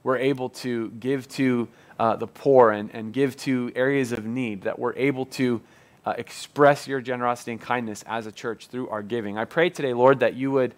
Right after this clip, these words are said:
just ignite that heart and spirit of generosity in us, Lord, that we would know truly, as your word says, it is more blessed to give than to receive. But Lord, we also know that we trust you. You are our provider. It's not the government. It's not our job. It's not our own hands or feet. It's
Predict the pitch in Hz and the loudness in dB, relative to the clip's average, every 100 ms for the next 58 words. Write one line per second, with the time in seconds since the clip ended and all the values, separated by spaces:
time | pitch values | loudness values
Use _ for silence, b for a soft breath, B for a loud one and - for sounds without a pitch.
0 | b b b b 165 170 143 123 131 180 | b b b b -4 -2 -2 2 2 2
1 | 110 98 - 127 147 123 117 - 135 123 | -2 -6 2 6 8 6 -4 -6 -4 -4
2 | 110 127 113 110 117 127 120 113 123 151 | 0 0 6 4 4 -2 -8 -6 -4 -4
3 | - 135 151 131 107 131 131 113 117 131 | -6 -4 -2 -4 -6 -4 -4 -4 0 2
4 | 139 104 - 180 139 123 120 127 135 131 | 2 0 -4 0 2 0 0 -6 -6 -4
5 | - 135 113 135 147 123 107 117 110 - | 2 2 2 -4 0 -2 -2 0 -2 -2
6 | 110 110 117 110 113 107 101 98 - 123 | -14 -6 -6 -4 -10 -10 -12 -12 -8 -8
7 | 107 _ b b b 143 156 175 151 160 | -8 _ b b b 0 6 6 6 4
8 | 151 - 127 123 131 135 110 151 - 165 | 4 2 -2 2 2 0 -2 -8 0 0
9 | 190 - 120 120 170 - 123 117 - 135 | 0 -6 -10 -6 -6 0 2 2 0 2
10 | 156 143 113 - 131 - 101 139 175 180 | 4 4 2 -2 -6 -6 0 2 2 0
11 | 185 - 127 107 104 143 165 151 151 123 | -2 0 2 2 2 6 6 4 -2 2
12 | 113 127 135 127 - 135 170 190 127 - | 4 2 0 -6 -6 0 0 0 -4 -8
13 | 160 196 156 123 | -4 -2 -2 -4